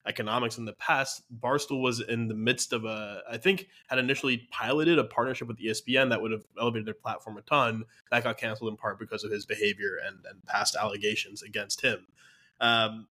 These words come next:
so look, it's, it's, it's, he still has within his community, within his following, which is a not, like, not insubstantial following, to be fair. Of course, he has a very influential voice.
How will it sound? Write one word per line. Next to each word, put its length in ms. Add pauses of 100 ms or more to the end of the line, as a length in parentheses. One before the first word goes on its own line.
so 200
look, 220
it's, 240
it's, 240
it's, 440
he 200
still 460
has 500
within 440
his 280
community, 380
within 340
his 240
following, 640 (280)
which 160
is 100
a 80
not, 300
like, 140 (120)
not 260
insubstantial 600
following, 420
to 160
be 140
fair. 400
Of 100
course, 240
he 80
has 120
a 40
very 220
influential 480
voice. 440